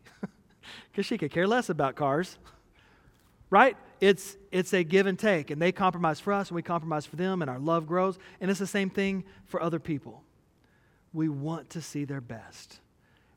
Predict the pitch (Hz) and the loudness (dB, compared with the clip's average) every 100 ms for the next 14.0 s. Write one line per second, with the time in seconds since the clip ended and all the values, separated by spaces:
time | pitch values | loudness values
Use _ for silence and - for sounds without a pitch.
0 | 151 160 160 156 170 190 139 131 113 113 | -2 -2 0 0 2 0 -2 -12 -14 -6
1 | 156 160 165 160 - - 196 190 180 - | -4 -2 -2 -4 -6 -2 2 2 0 -10
2 | - 185 180 170 151 139 151 139 165 185 | -2 0 2 0 -2 -4 -6 -4 0 -2
3 | 180 160 - 185 180 147 131 - - 175 | 0 -4 0 0 2 0 -4 -8 -6 2
4 | 180 156 143 165 175 170 151 139 147 131 | 4 2 2 4 4 2 -2 -4 -6 -6
5 | - 165 165 160 160 139 - - 139 156 | -10 -6 -2 -2 -2 -6 -20 -12 -6 -6
6 | 123 110 143 131 - 180 180 143 117 120 | -6 -10 -10 -10 -6 -4 -2 -4 -6 -10
7 | 107 - 135 - 185 180 160 135 - - | -14 -14 -14 -8 -4 -2 0 -2 -6 -18
8 | - 147 135 117 110 - - _ _ _ | -6 -6 -6 -12 -16 -20 -20 _ _ _
9 | _ _ _ _ _ _ _ _ _ _ | _ _ _ _ _ _ _ _ _ _
10 | _ _ _ _ _ 147 151 156 143 - | _ _ _ _ _ -2 0 0 -2 0
11 | 151 143 139 180 202 160 - 127 123 131 | 0 0 2 4 4 2 -2 -8 -6 -6
12 | 151 156 143 180 180 156 147 143 175 175 | -2 -4 -2 0 0 0 0 0 -2 -2
13 | 139 139 151 160 147 143 131 - 180 143 | -2 -2 2 2 2 0 -2 2 2 2